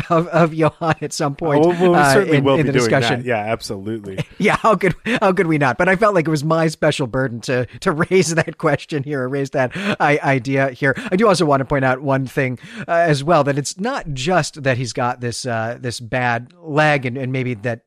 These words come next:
Speaker 1: you know, he's got some scarring that's, that's unattractive to look at. She also mentions that he's going bald, which, one, rude. Uh,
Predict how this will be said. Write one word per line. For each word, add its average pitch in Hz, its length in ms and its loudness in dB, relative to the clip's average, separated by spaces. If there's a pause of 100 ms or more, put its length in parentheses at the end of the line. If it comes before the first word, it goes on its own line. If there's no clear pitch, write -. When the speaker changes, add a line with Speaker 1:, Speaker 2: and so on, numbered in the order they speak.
Speaker 1:
you 147 100 -12
know, 113 40 -10
he's 113 120 -8
got 123 140 -4
some 123 100 -8
scarring 123 460 -2
that's, 120 240 -8 (180)
that's - 300 -6
unattractive 135 540 -2
to 123 100 -6
look 127 220 -6
at. 120 220 0 (160)
She - 160 -8
also 311 300 -2
mentions 190 460 -4
that 139 260 -2
he's 135 160 -6
going 117 300 -6
bald, 104 400 -8
which, 123 340 -8 (120)
one, 139 440 -2 (400)
rude. 127 340 -4 (320)
Uh, 147 300 2